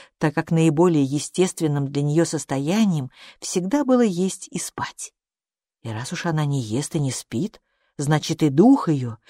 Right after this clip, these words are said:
и здоровье совсем расстроены.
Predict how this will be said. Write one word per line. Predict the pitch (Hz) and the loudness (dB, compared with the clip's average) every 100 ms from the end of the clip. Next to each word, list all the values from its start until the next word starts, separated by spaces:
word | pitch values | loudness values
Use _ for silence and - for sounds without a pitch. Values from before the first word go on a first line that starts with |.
| - - | -20 2
и | 185 | 4
здоровье | 131 165 160 254 285 165 117 - _ | 6 8 10 8 8 4 -6 -12 _
совсем | - 143 - - 311 247 | -6 -4 -4 -2 0 0
расстроены. | 123 - 139 135 117 117 - | -4 -6 -6 -6 -6 -10 -14